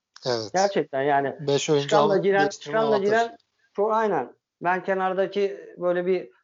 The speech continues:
Speaker 2: silahım var diyemezsin ama giren oyuncunun yerini dolduracak oyuncu hemen var. Hemen sahaya atabiliyorsun. O yüzden başka bir, e, felsefeyle bu beş oyuncu değişikliğini de kafaya sokup öyle düşünmesi gerektiğini düşünü-,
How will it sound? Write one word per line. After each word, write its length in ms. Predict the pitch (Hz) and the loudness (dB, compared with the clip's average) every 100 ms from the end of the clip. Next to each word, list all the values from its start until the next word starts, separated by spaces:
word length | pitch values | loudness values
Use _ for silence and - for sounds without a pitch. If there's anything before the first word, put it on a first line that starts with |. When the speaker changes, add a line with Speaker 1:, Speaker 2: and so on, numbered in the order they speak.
| _ _ | _ _
Speaker 2:
silahım 680 | - 170 175 185 196 190 170 | -12 -2 2 2 0 -4 -2
var 200 | 175 180 | 0 2
diyemezsin 440 | 185 214 170 151 240 | 2 2 0 -4 -4
ama 100 | 247 | -4
giren 280 | 185 214 226 | 0 2 4
oyuncunun 400 | 202 196 196 220 | 4 2 0 2
yerini 320 | 214 214 220 | 4 4 4
dolduracak 420 | 208 208 208 240 | 2 2 -2 0
oyuncu 280 | 226 226 240 | 2 2 -2
hemen 300 | 269 254 196 | -4 -2 -2
var. 140 | 170 | -2
Hemen 220 | 247 262 214 | -2 -2 -2
sahaya 380 | 196 175 170 | 2 2 2
atabiliyorsun. 600 | 156 156 143 139 107 - _ _ _ _ _ _ _ - - - | 0 -2 -4 -6 -6 -10 _ _ _ _ _ _ _ -20 -20 -2
O 120 | 180 | 2
yüzden 500 | 185 170 214 220 175 | 2 2 2 0 -2
başka 380 | 160 156 185 190 | 0 0 -2 2
bir, 240 | 190 165 151 - _ _ _ - | 2 2 -6 -20 _ _ _ -6
e, 360 | 151 147 151 147 - - _ | 0 2 2 0 -10 -20 _
felsefeyle 800 | - 147 147 160 175 170 185 185 165 | 0 0 2 0 2 4 2 0 -4
bu 180 | 156 | -2
beş 220 | 156 175 175 | 0 0 -2
oyuncu 300 | 165 160 160 | -2 -2 -2
değişikliğini 460 | 160 - 175 170 | -4 -6 -4 0
de 100 | 165 | 0
kafaya 520 | 165 151 160 165 156 - _ _ _ _ | -2 0 2 2 2 -6 _ _ _ _
sokup 500 | 151 147 196 202 - - | -2 0 -2 -2 -12 0
öyle 300 | 165 165 151 | 2 2 0
düşünmesi 500 | 139 156 147 139 151 | -2 0 0 0 0
gerektiğini 400 | 143 139 143 143 | 2 2 -2 -4
düşünü-, 380 | 131 131 131 | -6 -8 -8